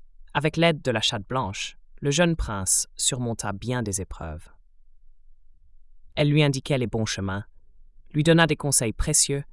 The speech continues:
et usa de ses pouvoirs magiques pour le protéger des dangers qui le guettaient. Peu à peu, le cadet gagna en confiance et en courage. Un jour, ils arrivèrent devant un château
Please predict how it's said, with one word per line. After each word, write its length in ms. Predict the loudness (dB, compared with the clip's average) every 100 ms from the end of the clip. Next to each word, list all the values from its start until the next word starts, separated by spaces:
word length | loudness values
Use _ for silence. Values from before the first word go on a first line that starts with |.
| -20 -20 -20 -20 -6
et 100 | -2 2
usa 300 | 2 4 2
de 80 | 0
ses 140 | -2
pouvoirs 360 | -4 -4 -4 -2
magiques 520 | -2 -2 -4 -10 -18 -8
pour 120 | -6
le 60 |
protéger 460 | -4 -4 -2 -2 -2
des 120 | -4
dangers 340 | -4 -4 -4 -6
qui 140 | -8
le 80 | -8
guettaient. 420 | -8 -8 -10 -12 -16 -20 -20 -20 -20 -20 -20 -18 6
Peu 140 | 6
à 80 | 6
peu, 240 | 2 -4 -6 -14 -20 -20 -20 -14 -2
le 80 | 2
cadet 280 | 4 4
gagna 320 | 4 2 2 0
en 80 |
confiance 720 | -2 -6 -6 -4 -4 -2 -2 -4
et 100 | -6
en 100 | -6
courage. 560 | -6 -8 -6 -8 -10 -12 -18 -20 -20 -20 -20 -20 -2
Un 140 | 2
jour, 480 | 2 2 -2 -4 -8 -20 -6
ils 200 | 2 6
arrivèrent 400 | 6 6 6 4
devant 280 | 2 0 -2
un 80 | 0
château 520 | 0 0 -2 -4 -4